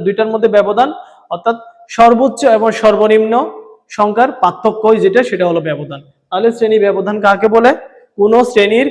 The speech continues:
সর্বোচ্চ সংখ্যা এবং সর্বনিম্ন সংখ্যার পার্থক্যকে বলা হয় শ্রেণী ব্যবধান। শ্রেণী ব্যবধান কাকে বলে আসলে কি লিখবে? কোনো শ্রেণীর সর্বোচ্চ মান এবং সর্বনিম্ন মানের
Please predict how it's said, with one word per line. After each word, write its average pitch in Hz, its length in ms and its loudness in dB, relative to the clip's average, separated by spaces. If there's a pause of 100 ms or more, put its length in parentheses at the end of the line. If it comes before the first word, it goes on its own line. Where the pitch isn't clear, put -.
(280)
সর্বোচ্চ 240 560 2 (480)
সংখ্যা 233 500 0 (460)
এবং 240 280 4 (280)
সর্বনিম্ন 214 640 2
সংখ্যার 226 440 -2 (280)
পার্থক্যকে 220 680 0
বলা 175 240 0
হয় 233 240 -2
শ্রেণী 180 300 0
ব্যবধান। 147 440 -4 (340)
শ্রেণী 208 300 -6
ব্যবধান 202 440 0
কাকে 202 320 0
বলে 226 200 0
আসলে 220 240 -2
কি 226 140 -8
লিখবে? 220 300 -4 (360)
কোনো 190 300 0
শ্রেণীর 196 520 -2 (260)
সর্বোচ্চ 185 600 -2 (580)
মান 190 240 0 (280)
এবং 214 240 2
সর্বনিম্ন 208 720 -2
মানের 190 380 0